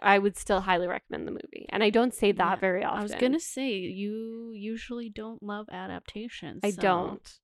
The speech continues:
Speaker 1: I think they did a really good job with the casting as well.
Speaker 2: Mm-hmm.
Speaker 1: So I just think it works really nicely.
Speaker 2: All right. Where'd you watch it?
Speaker 1: I believe this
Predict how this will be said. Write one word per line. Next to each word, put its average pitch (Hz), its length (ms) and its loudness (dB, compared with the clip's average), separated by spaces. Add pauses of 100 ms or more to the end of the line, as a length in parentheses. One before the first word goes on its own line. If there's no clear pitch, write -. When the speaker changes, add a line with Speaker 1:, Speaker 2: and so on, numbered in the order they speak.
(200)
Speaker 1:
I 262 80 10
think 311 260 8
they 370 140 10
did 359 180 6
a 349 80 8
really 247 240 6
good 233 180 4
job 214 240 4
with 196 160 -4
the 185 60 -6
casting 233 640 -2
as 262 180 -2
well. 262 300 6
Speaker 2:
Mm-hmm. 339 200 0 (100)
Speaker 1:
So 202 180 8
I 185 120 10
just 214 220 0
think 220 140 4
it 180 140 -2
works - 420 -8
really 185 240 -6
nicely. - 580 -8
Speaker 2:
All 254 160 -10
right. 196 140 -14
Where'd 208 340 -10
you 226 140 -10
watch 214 360 -12
it? 185 180 -14 (120)
Speaker 1:
I 240 120 6
believe 262 640 2
this 494 240 4